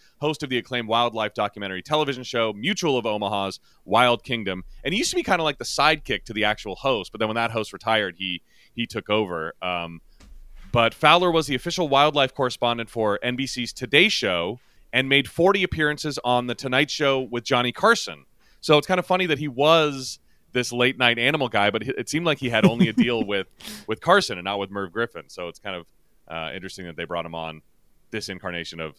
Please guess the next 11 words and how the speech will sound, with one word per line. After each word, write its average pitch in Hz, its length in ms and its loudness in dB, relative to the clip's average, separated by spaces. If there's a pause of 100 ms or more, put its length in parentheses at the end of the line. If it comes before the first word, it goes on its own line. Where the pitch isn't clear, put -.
the 95 80 -12
Merv 90 180 -10
Griffin 95 280 -8
Show. 73 280 -6 (240)
And 147 120 2
that 214 80 8
was 240 100 4
all 214 140 6
our 156 80 6
homework 156 340 0 (320)
from 87 560 -4